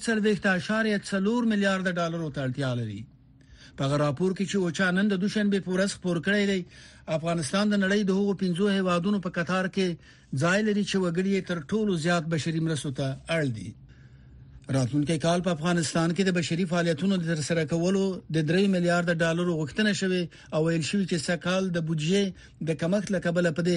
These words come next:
هیواد کې لس میلیونه وګړي د می او نوامبر میاشتو ترمنځ د خوراکي موادو له مرستې بې برخې شوي دي.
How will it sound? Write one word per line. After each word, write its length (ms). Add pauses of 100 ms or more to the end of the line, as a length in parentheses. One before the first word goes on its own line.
هیواد 360
کې 120 (420)
لس 300
میلیونه 320
وګړي 340
د 20 (140)
می 100 (140)
او 40 (120)
نوامبر 460
میاشتو 400
ترمنځ 320 (360)
د 120
خوراکي 400
موادو 400
له 100
مرستې 360
بې 140
برخې 320
شوي 280
دي. 100